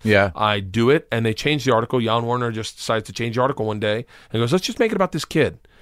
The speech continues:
Speaker 2: And then they do that, and it changes my life. It overnight changes my life.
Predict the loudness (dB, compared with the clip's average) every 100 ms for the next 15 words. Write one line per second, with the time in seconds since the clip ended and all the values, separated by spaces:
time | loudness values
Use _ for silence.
0 | _ _ -2 0 0 0 0 2 2 0
1 | -2 -2 -4 -4 0 0 0 -2 -2 -4
2 | -10 -8 -6 -2 4 4 6 4 0 -2
3 | -2 -2 -2 -2 -6